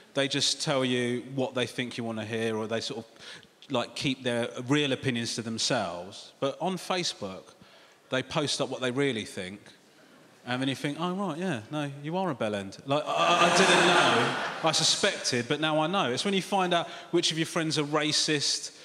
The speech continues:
homophobic, sexist, misogynistic, Islamophobic. My wife gets really offended. She's like, "Oh, God, I hate it." I love it. I gravitate towards it. I start asking her more questions. I wanna know exactly how idiotic these morons are, right?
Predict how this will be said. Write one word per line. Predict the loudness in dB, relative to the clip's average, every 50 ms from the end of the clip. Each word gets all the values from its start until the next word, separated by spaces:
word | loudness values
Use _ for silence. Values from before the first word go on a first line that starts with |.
| -20 -20 -14 -6 -2
homophobic, | -2 0 0 0 -2 0 0 2 2 2 2 2 2 0 0 0 0
sexist, | 0 2 2 2 2 0 0 -2 0 0 0 0 0 0
misogynistic, | 0 0 0 2 0 0 0 0 0 0 0 0 0 -2 -2 -2 0
Islamophobic. | -2 -2 0 0 0 0 0 -2 -2 0 0 2 2 2 2 0 0 0 -2 -6 -12 -8 -2 0
My | 2
wife | 4 4 4 2 2
gets | 0 0 2 2
really | 2 2 2 2
offended. | 0 0 0 0 2 0 0 -2 -2 -4 -6 -8 -12 -16 -20 -20 -20 -12
She's | -6 -2
like, | -2 -2
"Oh, | -2
God, | -4 -4 -6 -6 -6 -6
I | -6
hate | -6 -6 -8 -8 -4
it." | -2
I | -2 0
love | 0 0 0 0 -2
it. | -4 -4 -6 -12 -20 -20 -20 -20 _ _ _ _ _ -20 -20 -20 -20 -18 -16 -14 -12 -10 -8
I | -6 -4 -2 -2 0 0 2 4 4 4 4 4
gravitate | 4 4 4 2 2 2 2 0 0 0
towards | -2 -4 -2 -2 -2 -2 -2 -2 -4 -6
it. | -8 -10 -12 -16 -20 -20 -20 -20 -18 -16 -14 -10 -4 -2
I | 0 0
start | 2 2 2 2 4
asking | 4 4 2 2 0 0 0
her | 0 2
more | 2 0 0 -2
questions. | -2 -2 -2 -2 0 -2 -2 -2
I | -2
wanna | -2 0 0
know | 0 0 0
exactly | -2 -2 0 0 0 0 -2 -2 -2 -2 0
how | 0 -2 -2 0 0
idiotic | 0 0 2 2 2 0 0 0 0 0 -2 -2 -4 -10 -14 -14 -16 -20 -20 -20 -20 -20 -4 0
these | 0 2 2 2
morons | 2 2 4 4 4 2 2 2 0 0
are, | 0 2 0 0 -2 -2 -4
right? | -4 -4 -6